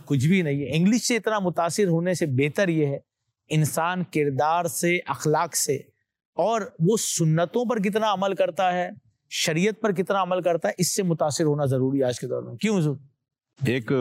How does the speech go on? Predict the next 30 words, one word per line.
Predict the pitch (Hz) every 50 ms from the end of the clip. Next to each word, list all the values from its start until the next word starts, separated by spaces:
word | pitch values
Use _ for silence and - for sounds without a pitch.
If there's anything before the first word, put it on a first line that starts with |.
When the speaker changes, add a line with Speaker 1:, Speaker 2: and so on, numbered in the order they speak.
| 120 117 110 104 - -
Speaker 2:
بزرگ | 104 107 113 110 98 151 165 165
کا | - - 160
واقعہ | 147 127 120 120 117 - - 156
میرے | 151 143 135 131 135
کو | 127 131 117
آ | 110 107 107
رہا | 113
ہے، | 123 117
میں | 120 120 113
شیئر | - - 127 120 123 123
کرنا | 98 120 110 117 117 107
چاہ | 90 107 98
رہا | 95 107
ہوں | 120 143 139 - _ _ _ _ _ _ -
کہ | 123
ایک | 127 127 117 107
بزرگ | 120 120 143 160 135
رحمت | 147 143 - - 135 131 -
اللہ | 160 156 160 139
تعالیٰ | 127 131 127 131 143
علیہ | 151 160 156
نماز | 143 123 117 120 139 151 147 -
پڑھ | - 139 139 127
کے | 160
اپنے | 143 127 147 147
مریدین | 139 123 120 123 135 127 135 151 156 160
کے | 147 147
ساتھ | 120 - 120 123 127 123
باہر | 117 110 110 113 117 123
نکلے، | 127 123 117 95 123 127 135 120